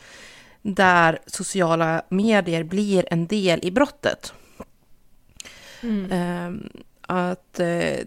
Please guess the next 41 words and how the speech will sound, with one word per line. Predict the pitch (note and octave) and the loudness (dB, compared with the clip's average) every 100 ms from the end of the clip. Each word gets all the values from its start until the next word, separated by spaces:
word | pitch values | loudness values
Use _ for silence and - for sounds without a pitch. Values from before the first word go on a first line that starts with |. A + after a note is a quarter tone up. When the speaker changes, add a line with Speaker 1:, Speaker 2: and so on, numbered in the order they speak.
| - | -8
Speaker 1:
att | F#3 | -8
det | F#3 | -6
liksom | F3+ - F3 | -8 -6 -8
sprids | - F3+ E3+ E3 - | -6 -4 -2 -4 -4
på | F3 | -2
något | D#3+ D#3 D3+ | -2 -4 -4
sätt | - - - | -6 -6 -10
och | - | -8
sådär. | C#2 - | -4 -4
Och | - F#3+ | -2 -2
i | G3 | 0
det | G#3 | 2
här | B3 C4 | 4 2
fallet | - F3+ E3+ F3 - | 2 0 2 -2 -4
så | F3+ E3 - - _ - | -4 -4 -6 -10 _ -4
är | E3+ E3 | -2 0
det | |
ju | E3+ | 0
ändå | D#3+ E3 | -2 -6
liksom, | D#3+ - - D#3+ E3 _ _ - - - - - _ _ _ _ _ _ | -8 -10 -10 -10 -14 _ _ -20 -20 -20 -20 -20 _ _ _ _ _ _
eh, | E3+ E3 - - G3 | -12 -10 -10 -8 -4
inte | F#3 E3 - F3 E3 E3 D#3+ | -2 -2 -2 2 6 6 4
Stefanis, | - E3+ - E3+ E3 D#3 - - | 2 -2 0 0 2 2 0 0
eh, | F3+ A#2 G#2 - - | 0 0 -4 -12 -6
tanke | - A3 G3+ G3 D#4+ | 0 2 0 -2 -4
att | - | -2
det | G#3 | -4
ska | F#3+ | -4
spridas. | - F#3 B2 - C#3 - - - - - - | -4 -4 -4 0 0 -2 -10 -16 -20 -20 -2
Medans | F3+ E3+ E3+ | 2 2 0
det | F3+ | -2
finns | - F3+ E3+ | -2 -2 2
ju | |
andra | F3+ F#3+ G#3+ | 0 2 0
fall | G#3 F3 D#3+ | 0 2 0
som | D#3+ E3 | -2 -4
har | |
fått | D#3+ D#3+ | -4 -4
väldigt | D#3 D#3 | -4 -4
mycket | D3 D#3+ | -4 -4
uppmärksamhet | D#3+ D#3 - D#3+ D#3+ D#3 - | -2 -4 -4 -4 -4 -6 -10